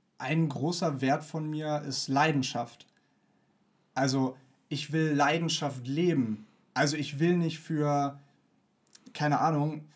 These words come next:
beispielsweise einen Job leben, der mich nicht mit Leidenschaft erfüllt. Das, was ich mache, das mache ich aus Leidenschaft. Und also es geht viel um das Feuer.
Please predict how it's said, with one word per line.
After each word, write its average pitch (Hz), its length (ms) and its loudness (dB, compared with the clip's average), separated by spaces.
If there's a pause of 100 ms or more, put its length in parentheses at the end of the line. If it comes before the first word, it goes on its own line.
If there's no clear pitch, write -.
(300)
beispielsweise 151 600 0
einen 131 100 4
Job 160 280 2
leben, 143 380 0
der 139 140 2
mich 135 140 2
nicht 139 160 -4
mit 135 100 -2
Leidenschaft 147 640 0
erfüllt. 131 420 -8 (320)
Das, 151 300 0
was 147 160 -2
ich - 120 -8
mache, 175 420 0
das 139 180 -4
mache 139 160 -2
ich 131 100 -8
aus 123 160 -8
Leidenschaft. 135 720 -2 (680)
Und 135 460 2
also 147 280 2 (720)
es 147 160 -4
geht - 140 -2
viel 175 160 0
um 170 80 2
das 139 160 0
Feuer. 135 540 0